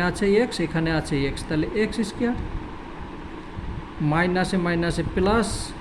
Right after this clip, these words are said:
তিন ছয় আঠেরো, এইটিন হলো, এক্স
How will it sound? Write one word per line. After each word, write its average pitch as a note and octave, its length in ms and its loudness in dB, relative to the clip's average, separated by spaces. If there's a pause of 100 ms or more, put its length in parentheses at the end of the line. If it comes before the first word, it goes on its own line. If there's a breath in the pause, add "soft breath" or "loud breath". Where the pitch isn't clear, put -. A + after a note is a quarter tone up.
(1800)
তিন E3+ 200 2 (120)
ছয় F#3+ 180 0 (140)
আঠেরো, C3 340 0 (180)
এইটিন F3+ 400 2
হলো, F#3 160 2 (1800)
এক্স - 240 0